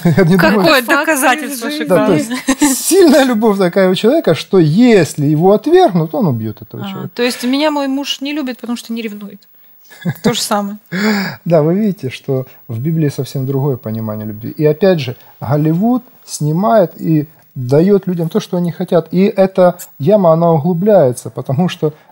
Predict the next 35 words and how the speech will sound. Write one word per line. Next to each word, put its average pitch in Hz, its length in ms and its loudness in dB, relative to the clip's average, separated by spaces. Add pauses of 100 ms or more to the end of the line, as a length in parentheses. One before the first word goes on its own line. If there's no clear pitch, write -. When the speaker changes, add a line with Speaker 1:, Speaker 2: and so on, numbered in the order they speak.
Speaker 1:
заказчик 175 680 0
требует, 180 480 2
Голливуд 180 400 0
дает, 202 400 2
и 170 160 -4
оно 175 240 -2
все 170 180 -8
Speaker 2:
То - 140 -2
есть 160 120 0
процесс - 40 0 (160)
Speaker 1:
погружается. 302 220 0
Speaker 2:
необратим, 269 520 0
правильно, 277 340 0
этот 220 220 -4
Speaker 1:
Я 170 140 4
думаю, 175 80 2
Speaker 2:
конвейер? 175 260 2
Speaker 1:
необратим. 156 540 0 (420)
Я 165 120 -4
думаю, 165 260 -4
необратим. 147 460 -6
В - 80 -18
конце 160 340 -2
концов, 180 480 -4 (400)
э, 123 160 -2
Библия 165 380 0
прямо 165 340 -2
говорит, 120 300 -4
что - 260 -8
во 131 140 0
многих 175 500 0
охладеет 143 520 -4
любовь. 123 260 -6
Это 147 240 -4
признак 175 760 0